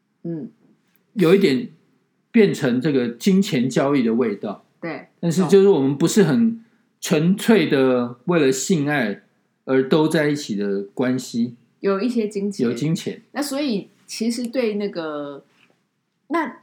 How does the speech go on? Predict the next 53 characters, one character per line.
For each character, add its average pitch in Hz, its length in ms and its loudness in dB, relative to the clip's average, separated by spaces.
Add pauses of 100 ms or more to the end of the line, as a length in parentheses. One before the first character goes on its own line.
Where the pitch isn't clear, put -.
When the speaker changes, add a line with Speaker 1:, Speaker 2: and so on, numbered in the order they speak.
Speaker 1:
他 320 120 -6
这 339 100 -6
样 269 120 -4
可 202 120 -8
以 160 80 -6
更 202 180 -4
容 151 180 -10
易 151 60 -8
切 143 260 -12
割， 131 280 -14 (240)
因 311 120 -6
为 339 60 -2
他 302 140 -2
如 262 120 -2
果 202 120 -2
收 208 280 -4
钱， - 360 -14 (280)
啊， - 160 -18 (680)
那 254 220 -2
收 285 280 -4
钱 170 260 -6
有 165 140 -2
金 262 240 -6
钱 196 180 -6
的 175 80 -6
往 127 200 -10
来 123 120 -18
的 131 40 -20
时 - 120 -16
候， 165 100 -10
更， 254 320 -8 (460)
更 277 220 -4
会 254 140 -2
让 220 200 -2
双 226 300 -6
方 208 220 -6
都 208 240 -8 (100)
不， 190 380 -8
不 320 120 -4
容 185 300 -4
易 190 80 -4
把 143 220 -8
感 127 260 -12
情 135 280 -18
牵 160 280 -8
扯 - 200 -14
进 - 300 -16
去， - 280 -20 (840)
对 170 80 -10
不 156 80 -12
对？ - 260 -12 (360)
Speaker 2:
但 160 240 2
是 127 460 -2